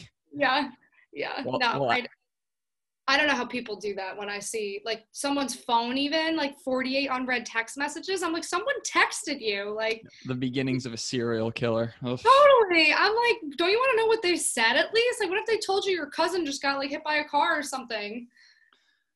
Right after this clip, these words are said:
Speaker 2: I
Speaker 1: Hopefully
Speaker 2: know.
Speaker 1: that's not what it says, but
Speaker 2: I've also didn't, never really realized the filtering aspects of Gmail. Like, you can do so much cool filtering that just, like,
Speaker 1: Yeah.
Speaker 2: saves your life. Like, if you get, how many people here have unsubscribed from the same email, like, four thousand times, right?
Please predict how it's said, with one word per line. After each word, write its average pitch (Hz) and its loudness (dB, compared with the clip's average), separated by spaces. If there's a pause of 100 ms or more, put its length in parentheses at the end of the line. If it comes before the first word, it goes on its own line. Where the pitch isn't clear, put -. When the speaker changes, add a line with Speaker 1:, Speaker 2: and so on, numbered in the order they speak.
(200)
Speaker 2:
I - 0
Speaker 1:
Hopefully 269 4
Speaker 2:
know. 226 2
Speaker 1:
that's 117 -6 (200)
not 233 -2
what 226 0
it 214 -6
says, 196 -6
but 208 -6 (360)
Speaker 2:
I've 147 2
also 170 6
didn't, 135 2
never 131 4
really 131 4
realized 120 2
the 117 -8
filtering 135 -8
aspects 139 -8
of 113 -10
Gmail. 123 -2
Like, 113 -4
you 120 4
can 113 0 (200)
do 123 4
so - 0
much 131 0
cool 113 -4
filtering - -8 (140)
that 117 -6
just, 113 -4
like, 110 0
Speaker 1:
Yeah. - -4
Speaker 2:
saves 107 -2
your 104 -2
life. - -2
Like, 113 -4
if 117 -6
you 120 2
get, 117 2 (460)
how 131 4
many 135 4
people 117 0
here 107 0
have 113 -2
unsubscribed 113 0
from 104 -6
the 110 -4
same 107 -2
email, 98 -2
like, 90 -4
four 107 2
thousand 90 -2
times, - -8
right? 87 -6